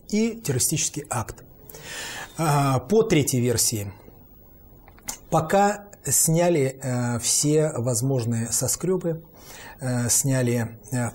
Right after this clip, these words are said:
всё, что может, э, где-то указывать на то, что, э, произошёл взрыв, наличие, э, взрыв-, взрывчатого вещества. Э, нет пока подтверждений. Я думаю, что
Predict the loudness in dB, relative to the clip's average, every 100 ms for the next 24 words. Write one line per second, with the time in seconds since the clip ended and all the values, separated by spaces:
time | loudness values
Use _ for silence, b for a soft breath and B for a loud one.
0 | -10 -4 -2 2 4 4 0 -2 0 2
1 | 2 2 -2 -6 -8 -2 0 2 0 0
2 | -2 -2 0 0 2 0 -2 -4 -2 -2
3 | -2 -4 -6 -6 -4 -4 -4 -2 -4 -2
4 | -2 -2 -2 -4 -4 -2 -2 -2 -2 -2
5 | -2 -4 -4 -8 B B B B -4 -2
6 | 0 0 0 -2 -4 -4 -2 0 0 0
7 | 0 -6 -2 -2 -2 0 -2 0 -2 -4
8 | B B B B B -2 0 2 0 2
9 | 2 2 -2 -2 -6 -4 -4 -4 -4 -4
10 | -4 -12 -20 -18 -8 2 4 4 2 2
11 | -2